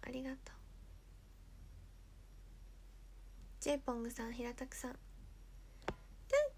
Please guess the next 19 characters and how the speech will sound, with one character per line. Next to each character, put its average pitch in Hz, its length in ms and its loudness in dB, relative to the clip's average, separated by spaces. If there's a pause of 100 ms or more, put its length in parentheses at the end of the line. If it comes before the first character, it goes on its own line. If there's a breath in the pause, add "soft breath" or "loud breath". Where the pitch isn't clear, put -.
(140)
you。 - 40 -10 (1700)
ア 294 140 2
ト 349 120 12
ム 294 140 8
ち 254 100 4
ゃ - 40 6
ん、 - 40 2 (340)
め 247 60 2
っ 233 40 -2
ち 247 80 6
ゃ 247 40 8
可 254 140 6
愛 233 120 6
い、 - 20 4
あ 233 80 4
り 233 80 4
が 254 80 2
と 247 160 -2
う。 - 20 -2